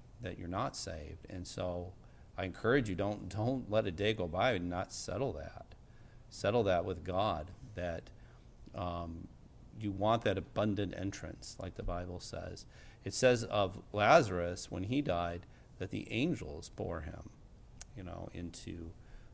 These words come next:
the bosom of Abraham. And so you're, you're looking forward to that with great, uh, anticipation. So that's good. And,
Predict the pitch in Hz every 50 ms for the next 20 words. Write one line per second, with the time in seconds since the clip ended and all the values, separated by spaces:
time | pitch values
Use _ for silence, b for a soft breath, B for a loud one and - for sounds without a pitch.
0 | b - - 90 92 101 104 95 - 92 90 85 87 87 87 92 90 90 85 82
1 | 90 87 85 82 80 82 85 85 87 - - 92 90 87 87 90 90 87 82 80
2 | - b b b b b b b b b - - 104 110 113 113 - 120 107 101
3 | - - 107 107 104 101 104 95 - - 101 92 95 87 98 98 95 - - -
4 | 95 95 95 92 - - - b b b b b - - - - - 95 90 -
5 | - 98 98 92 90 - 98 95 - 98 95 - - 95 95 98 - - - 80
6 | 78 78 78 - - - - - - - - - - - - - - - - -
7 | - - - - - - - - 98 107 104 - - - 107 104 101 98 92 92